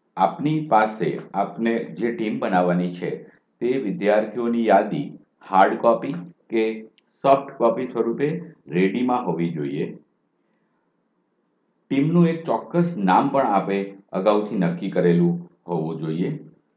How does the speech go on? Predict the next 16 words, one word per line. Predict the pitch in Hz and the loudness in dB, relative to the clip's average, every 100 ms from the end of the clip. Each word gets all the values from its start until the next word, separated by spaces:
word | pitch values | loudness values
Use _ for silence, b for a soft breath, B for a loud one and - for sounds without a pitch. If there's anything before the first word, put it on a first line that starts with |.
| _ _ _ | _ _ _
અ, | - 90 90 90 87 - _ | -6 0 2 2 0 -14 _
નામ | 95 104 113 117 113 - | 0 4 4 4 -2 0
તાર્કિક | 104 101 - 120 113 | 2 4 2 -6 -6
રીતે | 113 120 | -4 -2
રાખશો | 135 143 - 85 78 - _ - | -2 -4 -4 -4 -4 -10 _ -2
તો | 98 95 98 - - | 2 2 0 -12 -2
સરળતા | 107 87 87 92 | 2 2 2 2
રહેશે. | 76 69 - - - _ _ _ _ _ _ _ | 0 -2 -6 -12 -14 _ _ _ _ _ _ _
એક | 143 - - - | -4 -2 -8 0
ટ્રાયલ | - - 87 151 147 | 0 2 2 2 4
ટીમ | 147 147 | 2 2
પણ | 156 139 | 0 0
આપ | 120 - - _ | 0 -2 -16 _
કરી | 92 92 87 | 2 2 0
શકો | 87 90 | -2 -2
છો, | 90 131 156 - | -2 -4 -6 -10